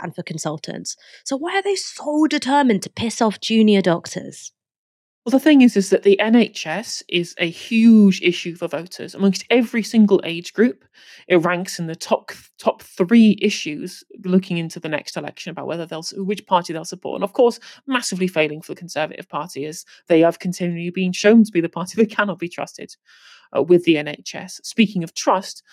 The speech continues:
Speaker 2: doctors and medical staff are among the most trusted professions in the country. Doctors rank the highest on that metric, and politicians and journalists rank the lowest.
Speaker 1: Yeah, I don't wanna
Speaker 2: Why?
Speaker 1: know where journalists
Speaker 2: And
Speaker 1: sit.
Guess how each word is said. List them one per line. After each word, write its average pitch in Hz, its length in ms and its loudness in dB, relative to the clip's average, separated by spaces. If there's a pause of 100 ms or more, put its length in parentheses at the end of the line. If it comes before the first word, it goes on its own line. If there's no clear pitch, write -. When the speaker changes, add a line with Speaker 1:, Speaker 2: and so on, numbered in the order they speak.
(280)
Speaker 2:
doctors 208 420 0
and 190 100 6
medical 220 360 4
staff 160 460 -10
are 180 200 4
among 185 280 2
the 185 80 4
most 208 460 4
trusted 196 480 -4
professions 180 460 -4
in 175 140 -6
the 175 80 -10
country. - 560 -4 (260)
Doctors 180 300 0
rank 170 220 -4
the 175 120 -2
highest 175 420 -2
on 165 100 -10
that - 180 -14
metric, 165 400 -12
and 160 280 -12
politicians 180 560 -2
and 165 120 -10
journalists 156 420 -2
rank 147 220 -10
the - 40 -8
lowest. 170 320 -6
Speaker 1:
Yeah, 220 220 4
I 240 60 2
don't 294 140 4
wanna 277 160 6
Speaker 2:
Why? 247 40 6
Speaker 1:
know 240 180 6
where 202 140 6
journalists 190 540 4
Speaker 2:
And 208 100 -4
Speaker 1:
sit. 156 320 -2